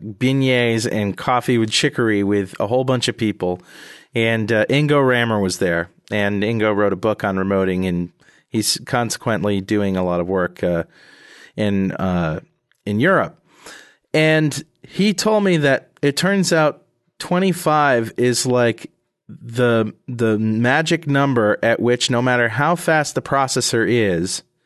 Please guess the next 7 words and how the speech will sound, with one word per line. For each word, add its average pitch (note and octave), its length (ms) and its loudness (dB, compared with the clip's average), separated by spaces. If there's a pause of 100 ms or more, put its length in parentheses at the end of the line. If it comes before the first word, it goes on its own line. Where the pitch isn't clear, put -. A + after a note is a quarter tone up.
(480)
that, B2 460 0
that's C3 340 0
when C3+ 200 0
performance A#2+ 580 -2
begins G#2+ 460 -4
to A2 160 -4
degrade. F#2 560 -2